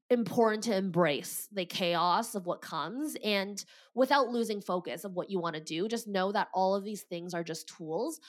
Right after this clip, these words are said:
You need to really understand what each tool, like A I, like, the whole concept, Web three, like, Emily and I really dug into it and tried to launch a dao. Like, we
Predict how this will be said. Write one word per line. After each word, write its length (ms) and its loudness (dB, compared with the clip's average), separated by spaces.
You 100 -6
need 80 -6
to 100 2
really 400 2
understand 540 -2
what 400 4
each 240 -4
tool, 220 -4
like 180 -6
A 160 4
I, 300 2
like, 260 -4
the 60 -8
whole 240 0
concept, 480 -4
Web 240 2
three, 400 2
like, 240 -2
Emily 300 2
and 80 4
I 100 2
really 280 0
dug 280 -2
into 300 -4
it 120 0
and 100 -10
tried 180 -4
to 60 -6
launch 260 -2
a 40 -16
dao. 280 4
Like, 120 2
we 120 4